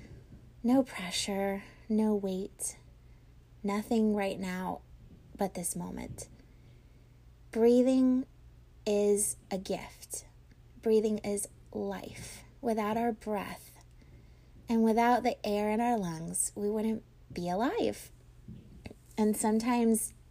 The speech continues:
I mean, you really think about it, even for those of you moms who have gone through childbearing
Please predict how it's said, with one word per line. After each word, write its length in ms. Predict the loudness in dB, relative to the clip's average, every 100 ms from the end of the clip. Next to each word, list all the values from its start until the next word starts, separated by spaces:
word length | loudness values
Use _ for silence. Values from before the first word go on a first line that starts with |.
| -20 -20 -20 -20 -20 -4 2
I 40 |
mean, 160 | 6 8
you 80 |
really 240 | 8 8 6
think 220 | 2 2
about 300 | 2 2 2
it, 160 | 2 2
even 300 | 2 2 0
for 180 | 0
those 240 | 4 4 6
of 80 | 2
you 140 | 2
moms 560 | 0 0 0 0 -2 -8 -14 -20 -20 -20 -20 2
who 100 | 6
have 140 | 6
gone 260 | 4 2 2
through 260 | 2 0 0
childbearing 1700 | -4 0 2 2 0 -2 -12 -20 -20 -12 -2 0 2 0 6 6